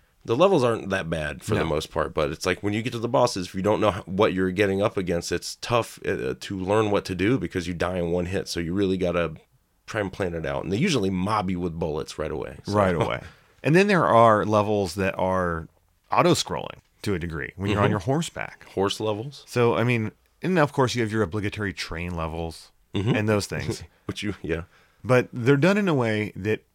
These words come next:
Speaker 2: doesn't feel as obligatory because you are in the Old West and all of the graphics and, and the backgrounds and stuff in those levels are really nice. And, and just, there's a lot of little touches that they, they add to this game that I think knock it over the top.
Speaker 1: Yeah.
Speaker 2: Things that wouldn't have to be there, like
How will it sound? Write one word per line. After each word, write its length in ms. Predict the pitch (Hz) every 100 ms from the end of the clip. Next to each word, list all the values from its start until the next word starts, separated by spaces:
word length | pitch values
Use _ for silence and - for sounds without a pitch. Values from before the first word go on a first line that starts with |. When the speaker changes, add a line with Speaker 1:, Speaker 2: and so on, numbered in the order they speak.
| -
Speaker 2:
doesn't 260 | 117 127 95
feel 220 | 117 95
as 160 | 98
obligatory 580 | 95 87 107 101 90 82
because 300 | 82 98 110
you 100 | 101
are 120 | 104
in 80 | 120
the 60 | 110
Old 120 | 101
West 320 | 90 87 85 -
and 420 | 101 92 90 82 _ _ -
all 160 | 165 180
of 40 |
the 80 | 107
graphics 480 | 92 92 - 82 -
and, 180 | 85 82
and 100 | 87
the 60 | 78
backgrounds 440 | 90 90 80 78
and 80 | 80
stuff 240 | - 87
in 60 | 85
those 120 | 73
levels 280 | 80 71 73
are 80 | 85
really 440 | 87 107 110 87
nice. 380 | 73 57 50 -
And, 160 | 80 80
and 220 | 95 87 _ _ _ -
just, 180 | 165 -
there's 140 | 151 143
a 40 |
lot 140 | 147 151
of 80 | 131
little 200 | 127 117
touches 460 | - 110 104 85
that 60 | 87
they, 140 | 82 -
they 140 | 95 87
add 160 | 98
to 40 | 104
this 180 | 117 -
game 300 | 127 135 135 _ _ 95
that 100 | 101
I 60 |
think 260 | 95 110 92 _ _ -
knock 300 | 120 135 131
it 60 |
over 160 | 113 92
the 80 | 85
top. 320 | 87 58 - _
Speaker 1:
Yeah. 200 | 208 285 - _ _ _ _ -
Speaker 2:
Things 180 | 143
that 80 | 120
wouldn't 200 | 104 98
have 120 | 95 -
to 80 | 78
be 160 | 87
there, 220 | 76 69 71
like 340 | 76 80 -